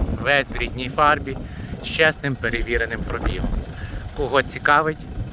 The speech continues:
телефонуйте: нуль п'ятдесят п'ятсот шістдесят п'ять нуль вісім сімнадцять. Звати мене Омелян. Дякую за лайки, дякую за вподобайки. Підписуйтесь на канал,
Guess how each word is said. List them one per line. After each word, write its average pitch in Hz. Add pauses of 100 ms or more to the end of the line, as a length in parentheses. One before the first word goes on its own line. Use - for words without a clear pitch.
телефонуйте: 120 (280)
нуль 151 (100)
п'ятдесят 127 (500)
п'ятсот 131
шістдесят 113
п'ять 139 (340)
нуль 113 (140)
вісім 117 (180)
сімнадцять. 110 (600)
Звати 123
мене 104
Омелян. 123 (280)
Дякую 110
за 107 (180)
лайки, 139 (260)
дякую 113 (140)
за 101
вподобайки. 101 (1600)
Підписуйтесь 147
на 117
канал, 135